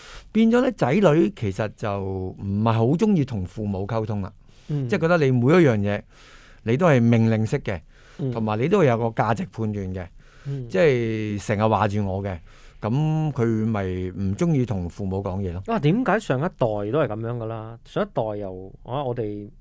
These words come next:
Speaker 2: 面對我哋嘅上一代呢，
Speaker 1: 係。
Speaker 2: 都係命令式㗎啦，我哋又會諗得通㗎啦嚇。我，呢個我成日都唔係好明。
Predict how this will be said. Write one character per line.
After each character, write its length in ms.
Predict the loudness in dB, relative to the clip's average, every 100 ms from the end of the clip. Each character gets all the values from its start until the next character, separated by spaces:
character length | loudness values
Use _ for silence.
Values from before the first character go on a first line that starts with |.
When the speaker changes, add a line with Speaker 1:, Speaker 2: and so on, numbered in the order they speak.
| -8
Speaker 2:
面 180 | -8 -4
對 100 | -6
我 300 | -6 -6 -4
哋 140 | -4
嘅 40 |
上 160 | -4 -4
一 40 | -4
代 120 | -2 -4 -2
呢， 220 | 0 0 -4 -12 -20 -20 0
Speaker 1:
係。 220 | 2 6
Speaker 2:
都 100 | 6
係 120 | 6
命 180 | 4 2
令 160 | 0
式 160 | 0 0
㗎 140 | 2
啦， 340 | 2 2 -2 -4
我 140 | -2
哋 120 | 0 0
又 520 | -2 -2 -4 -8 -12 -16 -8
會 100 | -6
諗 120 | -4
得 80 | -4
通 380 | -6 -6 -6 -6
㗎 20 |
啦 80 | -8 -10
嚇。 120 | -12
我， 120 | -8
呢 160 | -4 -4
個 80 | -4
我 260 | -6 -8
成 300 | -10 -14 -14
日 40 | -12
都 100 | -10
唔 140 | -10
係 60 | -12
好 120 | -14
明。 120 | -16